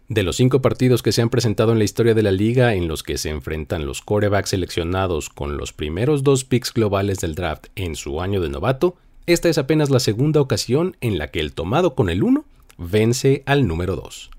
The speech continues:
La única otra ocasión fue en mil novecientos noventa y ocho, cuando los Colts de Peyton Manning vencieron a los Chargers de Ryan Leaf. El sacrificio de los Texans sirvió para que los Panthers pongan su récord en uno seis, con el que están todavía en el último sitio de la N F C South,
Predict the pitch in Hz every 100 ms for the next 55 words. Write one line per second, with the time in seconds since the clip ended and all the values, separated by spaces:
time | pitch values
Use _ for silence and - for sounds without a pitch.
0 | - _ _ _ _ - 85 90 95 92
1 | 90 123 160 156 208 - _ 143 147 160
2 | 160 143 160 151 147 139 135 170 208 107
3 | 85 82 82 - 90 87 90 101 101 82
4 | 104 123 120 90 69 - 117 127 127 104
5 | 85 - - 98 110 123 - 87 69 80
6 | 87 85 78 - - _ _ _ _ _
7 | - - 87 - 82 104 110 92 85 127
8 | 127 123 110 - - 107 87 135 185 208
9 | 202 156 131 139 135 135 135 127 98 98
10 | 101 95 92 117 78 71 - 131 139 123
11 | 202 156 - _ _ _ - 98 92 -
12 | 82 87 76 101 98 87 104 98 90 98
13 | 110 101 80 120 110 104 82 95 107 -
14 | 127 254